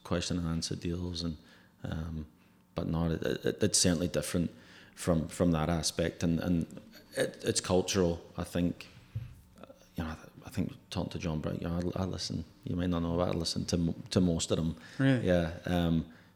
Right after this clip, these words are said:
Speaker 1: you know, John Brown was talking about it kind of culturally,
Speaker 2: Mm.
Speaker 1: just playing h-, at home, and, um, you know, I listened to,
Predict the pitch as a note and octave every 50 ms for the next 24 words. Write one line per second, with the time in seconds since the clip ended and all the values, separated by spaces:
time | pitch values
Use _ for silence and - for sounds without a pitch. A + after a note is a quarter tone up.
0 | _ _ - - E2 F2+ E2 E2 D#2+ D#2+ E2 E2 D#2+ D#2 - F#2+ E2 - - E2+
1 | - - - - - - - - G2 F#2+ - - - F2+ F2+ - - F#2 F2+ D#2+
2 | E2 D#2 D#2 D2+ - - C3+ C3 A#2+ A2+ G#2+ - - - - - - - - -
3 | - - - - - - - - - E2 D#2 D2+ D2+ D2+ - - - E2 - -
4 | - E2 - - D#2+ D#2+ D#2+ D#2+ D#2 D#2+ D#2 D#2 D2+ D2 - - - - - -
5 | - - - D2+ D#2 D#2 D2+ D2+ D2 D2 - - - - - _ - _ D2 D2
6 | D2 D2+ D2+ - - D#2 D#2+ - - - E2 D2+ D2 C#2+